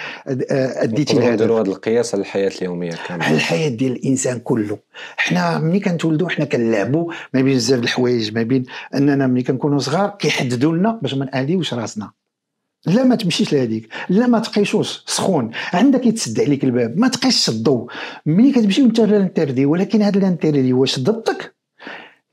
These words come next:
Speaker 2: مصلحتك.
Speaker 1: ما عرفتش علاش بزاف كيخرجوا كيردوا من راسهم ضحايا.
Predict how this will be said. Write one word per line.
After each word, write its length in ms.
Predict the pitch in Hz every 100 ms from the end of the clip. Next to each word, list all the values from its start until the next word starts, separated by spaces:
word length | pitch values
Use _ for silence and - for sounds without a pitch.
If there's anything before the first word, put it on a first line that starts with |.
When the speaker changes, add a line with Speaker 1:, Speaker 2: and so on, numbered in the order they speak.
| -
Speaker 2:
مصلحتك. 340 | - 101 -
Speaker 1:
ما 80 | 180
عرفتش 340 | 180 247 208 190
علاش 300 | 202 202 151
بزاف 340 | 131 170 220
كيخرجوا 440 | 220 - 180 226
كيردوا 360 | 226 196 117 160
من 100 | 165
راسهم 340 | 170 - 151
ضحايا. 500 | 131 139 139 120 110